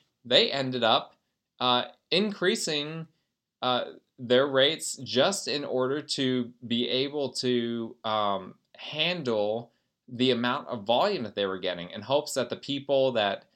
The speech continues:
you know, maybe the people that were sitting at, like, a, a, a four point two five rate or, like, a, you know, a, a four point, maybe even a four and a half percent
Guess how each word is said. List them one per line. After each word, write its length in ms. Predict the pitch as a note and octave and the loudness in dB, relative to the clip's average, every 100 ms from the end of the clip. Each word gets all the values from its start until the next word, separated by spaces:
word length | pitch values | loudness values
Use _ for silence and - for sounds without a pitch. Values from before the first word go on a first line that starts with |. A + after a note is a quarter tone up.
| _ _ - | _ _ -2
you 140 | G3 | 2
know, 140 | A2 | 2
maybe 360 | G2+ C3+ D#3+ C#3 | 2 0 0 -2
the 80 | A2+ | -4
people 460 | - C3 B2+ A#2+ | -4 -6 -2 -2
that 240 | A2 G#2 A2+ | 0 -2 -2
were 320 | G#2+ G#2 - - | -4 -4 -6 -10
sitting 480 | - C3+ B2 A#2 G#2+ | -4 -2 0 -2 -4
at, 200 | G2 G2+ | -6 -4
like, 280 | G2 F#2 | -2 -2
a, 180 | G2 F#2 - | -4 -4 -8
a, 140 | F#2 _ _ - | -10 _ _ -8
a 140 | F#2+ - | -8 -6
four 460 | - A#2+ A#2 A2+ G#2+ | 0 2 4 2 0
point 340 | - G#2+ F#2+ - _ - | -4 -6 -6 -8 _ -6
two 160 | C#3 | -2
five 320 | B2 A2+ G#2 F2+ | 0 2 0 -2
rate 280 | F2 F2+ - | -8 -10 -10
or, 100 | F2+ | -8
like, 180 | F2+ F#2 | -6 -6
a, 360 | G1+ G1+ - - | -8 -8 -12 -16
you 160 | - G#2 | -12 -10
know, 180 | F#2 G2 _ | -10 -14 _
a, 160 | G2 F2+ - | -8 -8 -8
a 140 | G2+ - | -12 -4
four 200 | A#2+ G#2+ | -2 -2
point, 320 | A2+ G#2+ G2 _ _ _ _ _ _ _ - | -4 -4 -4 _ _ _ _ _ _ _ 2
maybe 240 | B2 B2+ | 4 6
even 180 | A#2+ G#2+ | 2 0
a 60 | G2 | -4
four 240 | B2+ A#2 | 0 0
and 100 | G2 | 0
a 40 | |
half 300 | F#2+ A2 G#2+ - | 0 0 0 -6
percent 440 | - F2+ G#2 F#2 | -12 -8 -6 -6